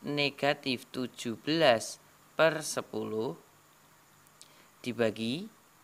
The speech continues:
X-nya sama dengan negatif tiga per dua.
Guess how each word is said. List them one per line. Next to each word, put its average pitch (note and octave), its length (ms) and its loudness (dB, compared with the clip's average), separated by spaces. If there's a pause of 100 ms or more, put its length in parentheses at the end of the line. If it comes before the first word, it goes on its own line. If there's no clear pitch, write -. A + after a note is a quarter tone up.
(160)
X-nya B2+ 400 0
sama B2+ 400 0
dengan B2+ 400 -2
negatif C#3 840 0 (140)
tiga C#3+ 400 2
per C#3 480 0 (160)
dua. A2 400 -4